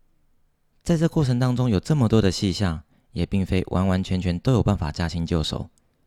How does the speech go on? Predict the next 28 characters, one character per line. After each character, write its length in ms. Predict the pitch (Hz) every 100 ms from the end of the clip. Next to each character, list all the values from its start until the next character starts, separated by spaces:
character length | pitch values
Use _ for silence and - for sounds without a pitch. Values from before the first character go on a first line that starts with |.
| _ _ _ _ _
不 80 | -
过 160 | 131 170
绝 140 | 131
对 140 | 131 156
是 140 | -
有 120 | 143
几 180 | 135 95
项 200 | 87 113
是 100 | 113
选 220 | 98 90
手 100 | 98
们 140 | 82 80
特 200 | - 135
别 140 | 90
拿 220 | 82 82
手 180 | 104 -
的， 200 | - - _ _ _ _ _ _ _ _ _ _ _ _
而 140 | - 123
其 200 | - 139
他 100 | 156
的 80 |
招 180 | 135 135
数 200 | 131 135
呢， 280 | 120 113 120 _ _ _ -
就 120 | 98
只 160 | -
要 140 | 76 80
会， 420 | - 147 117